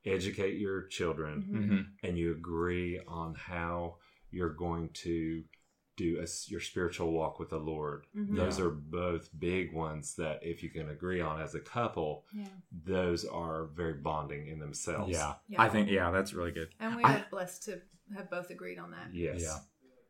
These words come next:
Speaker 3: I can imagine there being some hardship if there wasn't that, like, that mutual, 'cause
Speaker 2: Oh.
Speaker 3: those are, those are pretty fundamental issues,
Speaker 2: That,
Speaker 3: like,
Speaker 2: that, those
Speaker 3: how
Speaker 2: are,
Speaker 3: you're gonna
Speaker 2: those are foundational,
Speaker 3: Yeah, that's,
Speaker 2: for sure.
Speaker 3: I was gonna
Speaker 1: Yes.
Speaker 3: say. So
Speaker 1: Yes.
Speaker 3: that's really cool. And I don't know any other,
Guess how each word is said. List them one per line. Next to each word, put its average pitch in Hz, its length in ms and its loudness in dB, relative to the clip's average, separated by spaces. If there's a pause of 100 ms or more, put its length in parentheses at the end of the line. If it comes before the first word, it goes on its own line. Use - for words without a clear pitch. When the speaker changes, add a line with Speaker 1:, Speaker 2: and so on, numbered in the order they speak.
(300)
Speaker 3:
I 101 80 2
can 123 140 4
imagine 101 440 8
there 95 140 2
being 98 340 6
some 82 460 0
hardship 98 800 4
if 90 240 -4
there 85 140 4
wasn't 87 520 0
that, 71 340 -4 (120)
like, 85 280 0
that - 320 0
mutual, 87 640 -2 (520)
'cause 214 160 4
Speaker 2:
Oh. 117 40 10
Speaker 3:
those 139 180 12
are, 107 180 10 (240)
those 139 220 12
are 127 60 12
pretty 113 220 6
fundamental 107 460 6
issues, 95 460 2 (140)
Speaker 2:
That, - 180 2
Speaker 3:
like, 98 140 8
Speaker 2:
that, - 180 0
those 104 100 4
Speaker 3:
how 113 100 12
Speaker 2:
are, 113 80 12
Speaker 3:
you're 110 180 8
gonna 110 240 8
Speaker 2:
those 269 200 6
are 349 80 4
foundational, 208 520 4
Speaker 3:
Yeah, 104 260 12
that's, 110 280 10
Speaker 2:
for 107 40 2
sure. - 140 4
Speaker 3:
I 113 40 12
was 117 120 8
gonna 110 140 4
Speaker 1:
Yes. 101 40 -4
Speaker 3:
say. 87 220 6
So 101 280 6
Speaker 1:
Yes. 85 280 -2
Speaker 3:
that's 117 160 6
really 123 200 12
cool. 110 140 8
And 113 260 6 (240)
I 143 120 6
don't 175 140 6
know 113 180 8
any 113 200 4
other, 98 480 4